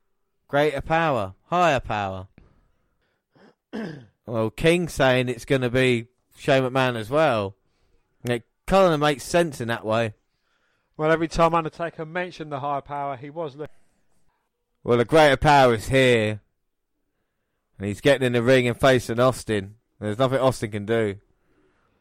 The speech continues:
Speaker 2: And the greater power is gonna <laughs> reveal himself to Austin.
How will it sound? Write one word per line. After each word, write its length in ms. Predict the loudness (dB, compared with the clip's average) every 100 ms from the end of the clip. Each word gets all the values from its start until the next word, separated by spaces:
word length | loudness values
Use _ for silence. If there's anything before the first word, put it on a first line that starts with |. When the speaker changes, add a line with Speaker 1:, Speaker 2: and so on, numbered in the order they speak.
| _ _ -10
Speaker 2:
And 120 | -6
the 60 |
greater 300 | 2 4 4
power 300 | 4 2 4
is 100 | 2
gonna 220 | 0 -2 2
<laughs> 0 |
reveal 380 | 2 4 4
himself 640 | 4 2 0 2 4 4 2
to 180 | 0 4
Austin. 580 | 4 2 2 2 0